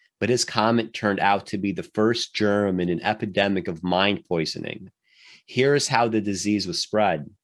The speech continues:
A reporter wrote a story for the New York Post the next day, and he led, led off with the quotation from Trout. The story appeared under this headline, "Pluto bandits kidnap pair." Trout's name was given as Kilmer Trotter, incidentally,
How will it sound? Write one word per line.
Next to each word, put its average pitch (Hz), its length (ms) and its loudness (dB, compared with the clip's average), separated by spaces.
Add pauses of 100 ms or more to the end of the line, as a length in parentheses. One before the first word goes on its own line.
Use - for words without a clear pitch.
(380)
A 101 80 -4
reporter 139 560 0
wrote 110 280 4
a 98 40 0
story 110 400 0
for 95 160 -8
the 90 120 -2
New 92 100 -2
York 104 240 -2
Post 101 300 -2
the 95 60 -6
next 90 300 -4
day, 85 420 0 (500)
and 90 120 -2
he 117 220 0
led, 123 340 2
led 110 320 0
off 104 200 2
with 107 100 -4
the 98 60 -4
quotation 95 520 -4
from 95 160 -10
Trout. 107 460 -2 (600)
The 95 100 -2
story 131 460 2
appeared 123 420 0
under 98 260 -2
this 92 160 -4
headline, 85 560 -2 (580)
"Pluto 131 400 2
bandits 107 540 0
kidnap 95 460 -4
pair." 98 420 0 (880)
Trout's 120 480 0
name 120 240 2
was - 160 -2
given 110 280 0
as 95 160 -2
Kilmer 117 420 -2
Trotter, 104 520 0
incidentally, 85 800 -4